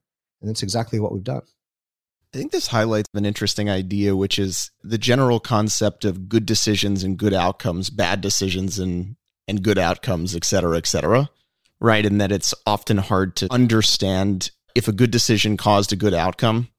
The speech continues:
Speaker 2: or a bad decision caused a good outcome. And I'm curious, do you think about that all as a C E O? Like if you take the Uber example,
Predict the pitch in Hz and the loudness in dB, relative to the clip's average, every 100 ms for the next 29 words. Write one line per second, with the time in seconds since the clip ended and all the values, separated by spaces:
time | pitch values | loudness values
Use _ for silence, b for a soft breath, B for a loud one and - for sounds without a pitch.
0 | - 104 101 87 95 98 107 - 104 110 | 0 4 4 4 0 0 0 0 0 0
1 | 113 104 - 104 107 87 78 - 110 131 | 2 0 0 -2 0 0 0 0 0 0
2 | _ - 127 135 - 170 - 151 294 - | _ -6 0 0 2 2 2 0 -2 0
3 | 127 151 151 143 - 139 135 139 139 135 | 2 2 2 2 2 2 4 4 2 0
4 | - 131 120 131 135 139 127 131 123 147 | -2 -2 0 2 4 4 4 4 2 2
5 | 131 110 123 127 110 107 95 - 92 | 4 4 4 4 2 2 0 0 -4